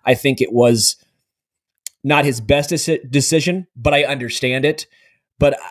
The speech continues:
I would like Kansas City to try and implement some more talent here. I thought Mar-, Marvin Jones Junior could have been, could have been a guy. Um,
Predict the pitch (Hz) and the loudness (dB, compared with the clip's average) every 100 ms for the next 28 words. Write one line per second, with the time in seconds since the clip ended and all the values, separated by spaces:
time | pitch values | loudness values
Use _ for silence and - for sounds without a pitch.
0 | - 165 196 254 202 139 - 160 131 139 | -2 0 2 2 2 0 -2 -2 -2 -2
1 | 127 117 143 131 127 139 135 131 127 - | -2 2 4 4 2 0 -2 -2 -2 -2
2 | 131 127 127 120 139 131 120 131 127 117 | 2 4 4 4 0 0 0 2 2 4
3 | 131 120 127 - 127 131 123 147 127 135 | 2 4 2 4 4 4 2 2 2 -2
4 | 143 139 139 135 127 - 143 143 135 135 | -2 0 0 2 2 2 2 4 4 4
5 | 131 131 123 - _ _ _ 127 120 113 | 4 0 -2 -14 _ _ _ 2 4 6
6 | 107 95 80 | 4 0 -6